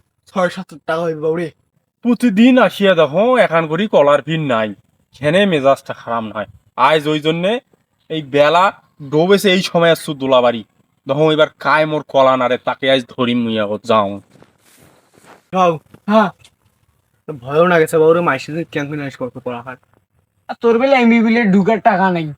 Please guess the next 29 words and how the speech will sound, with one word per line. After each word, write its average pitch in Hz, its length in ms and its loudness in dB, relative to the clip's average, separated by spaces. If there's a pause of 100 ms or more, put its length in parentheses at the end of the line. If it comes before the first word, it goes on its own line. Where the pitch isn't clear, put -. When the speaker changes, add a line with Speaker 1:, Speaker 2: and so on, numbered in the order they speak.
Speaker 3:
মোরও 233 220 0
পকেট 240 340 0
খরচ 240 180 0
হইবে 247 200 0
না, 277 80 0
তোর 254 200 0
এম-, 233 400 0
ঢুকার 220 260 0
টাকা 208 180 0
হইবে 185 280 2
না। 165 80 -4
Speaker 1:
যদি 208 160 -4
দেখা 180 280 0
পায় 160 240 0
বাউ 156 200 2
ডাঙ্গো 151 440 -4
খামো, 196 300 -4
মান 156 220 0
সম্মানও 170 440 -6
শেষ। 254 340 -2 (600)
Speaker 3:
ও, 226 220 6 (1400)
এমবি, 240 480 4 (100)
এমবি 220 240 2
ঢুকাবো 226 260 4
না, 262 220 4
গেম 202 220 0
খেলে 208 180 -2
নিবি 208 260 0
না? 254 180 -4